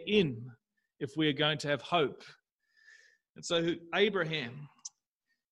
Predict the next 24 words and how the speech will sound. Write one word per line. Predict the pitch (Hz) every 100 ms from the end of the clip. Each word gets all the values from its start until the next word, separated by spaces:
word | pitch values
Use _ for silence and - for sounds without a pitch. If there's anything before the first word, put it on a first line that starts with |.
| _ _ _
is | 135
the | 135
one | 147 160 170
we | 170
need | 160 160
to | 151
turn | 143 190 190 185
to. | - 165 175
And | 165 156 - _ _ _
these | 202 190
covenants | - - 202 190 170 165 170
of | 160
promises | - 190 202 165 165 165 - - _ _ -
are | 151
very | 170 185
important | 190 180 202 214 202
because | 165 160 175 165
a |
covenant | - 196 208 196 190
is | 175 160
a |
very | 135 185 185 175
serious | - - 160 165 170 -
thing. | 220 190 117